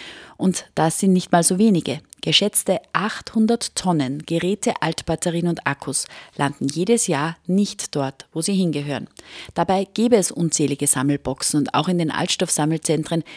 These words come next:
stehen Behältnisse für die Entsorgung zur Verfügung. In Österreich werden nur achtundvierzig Prozent der Batterien tatsächlich gesammelt, also weniger als die Hälfte.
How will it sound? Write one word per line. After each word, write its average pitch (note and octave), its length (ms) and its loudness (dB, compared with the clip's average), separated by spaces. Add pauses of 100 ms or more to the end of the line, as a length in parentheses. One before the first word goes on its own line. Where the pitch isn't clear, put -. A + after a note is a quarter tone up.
stehen G#3 260 0
Behältnisse D#3+ 600 0
für D#3+ 140 -4
die F3 80 -2
Entsorgung C#3 520 -2
zur - 140 -4
Verfügung. F3 500 -4 (600)
In F3+ 240 0
Österreich G3+ 640 0
werden F#3+ 300 2
nur G#3 240 4 (120)
achtundvierzig G3+ 840 -2
Prozent F3+ 500 -2
der F3 80 0
Batterien F3 580 -2
tatsächlich E3 640 -2
gesammelt, D#3+ 720 0 (320)
also D#3 220 -2 (100)
weniger E3 400 0
als D3 160 -2
die B2+ 80 -8
Hälfte. D#3 460 -2